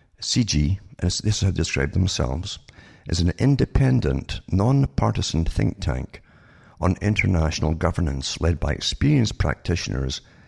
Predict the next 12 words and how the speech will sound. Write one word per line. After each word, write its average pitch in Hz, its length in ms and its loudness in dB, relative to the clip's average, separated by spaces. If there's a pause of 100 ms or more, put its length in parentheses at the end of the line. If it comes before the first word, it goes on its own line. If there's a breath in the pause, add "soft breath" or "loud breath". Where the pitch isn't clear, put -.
(340 loud breath)
and 90 300 2
distinguished - 640 0
academics. - 840 0 (2000)
Did 80 160 -2
you 85 40 0
vote 90 180 0
for 64 100 -2
it? - 80 -6
No, 120 80 4
of 120 80 0
course - 260 -2
not. 104 180 0